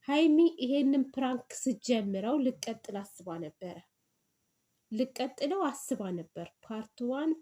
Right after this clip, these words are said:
ፓርት ቱ፣ ፓርት ስሪ እያለች ማለት ነው። ግን እንዳለ ተመልካች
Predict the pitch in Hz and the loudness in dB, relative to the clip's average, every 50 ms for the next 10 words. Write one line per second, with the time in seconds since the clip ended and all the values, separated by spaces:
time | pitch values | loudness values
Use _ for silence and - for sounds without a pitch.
0 | _ _ - 202 190 190 - - 240 240 240 - 302 294 - 262 247 233 - - | _ _ -12 -12 -12 -12 -10 -8 -8 -6 -4 -4 -4 -4 -4 -4 -4 -4 -6 -8
1 | - - - 220 - 180 170 175 175 170 170 190 208 - - 190 175 160 175 185 | -12 -10 -10 -8 -8 -8 -10 -10 -8 -8 -8 -10 -10 -10 -10 -10 -10 -10 -10 -12
2 | - 214 202 202 185 - 285 339 415 523 - - _ _ _ _ _ _ _ _ | -10 -10 -10 -10 -4 0 2 2 2 2 -2 -6 _ _ _ _ _ _ _ _
3 | _ _ _ _ _ _ _ _ _ _ _ _ _ _ - 294 277 262 240 - | _ _ _ _ _ _ _ _ _ _ _ _ _ _ 2 2 4 4 2 2
4 | - 277 294 311 302 294 302 294 294 247 247 226 226 247 226 240 - - 294 294 | 0 2 2 4 4 4 4 2 2 0 0 0 2 0 0 -2 -4 -4 -4 -4
5 | - | -4